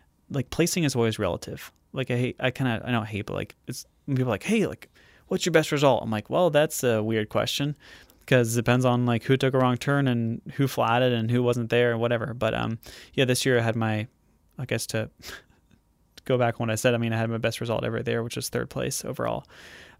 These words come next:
Gus Michaels and I had a really good battle, and that was actually really fun. Conditions were frickin' perfect.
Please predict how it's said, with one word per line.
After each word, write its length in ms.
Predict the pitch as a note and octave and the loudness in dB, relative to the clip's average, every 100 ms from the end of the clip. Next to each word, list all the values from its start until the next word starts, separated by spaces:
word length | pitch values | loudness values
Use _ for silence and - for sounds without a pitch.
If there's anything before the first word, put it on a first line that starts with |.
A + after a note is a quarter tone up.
| - | -6
Gus 220 | B2+ A#2 | -2 0
Michaels 340 | A#2+ A#2 A#2 - | -2 -4 -4 -4
and 80 | A2+ | -4
I 80 | |
had 200 | A2+ A2+ | -4 -4
a 60 | A2 | -4
really 460 | A#2 A#2+ A#2 A2 A2+ | -2 0 0 0 -2
good 160 | A2+ | -2
battle, 440 | A2+ G#2+ A2+ A2+ - - - - | -2 -4 -4 -6 -8 -18 -16 -6
and 100 | A2+ | -4
that 120 | A2+ | -2
was 360 | A#2 - - - _ _ - | -4 -4 -6 -8 _ _ -4
actually 300 | B2+ - A#2+ | -4 -2 -2
really 220 | A#2 A2+ | 0 -2
fun. 340 | - G#2+ A#2 - - - - - - - _ - - | -2 -4 -4 -8 -18 -20 -20 -20 -20 -20 _ -20 -10
Conditions 500 | - C3+ A2+ A#2+ A#2 | 0 0 2 0 0
were 280 | A2 G#2+ G#2+ - - | 0 0 0 -6 -12
frickin' 360 | - A#2+ A2+ G#2+ | -6 -4 -4 -2
perfect. 520 | A2 - G#2+ - | -4 -2 -8 -8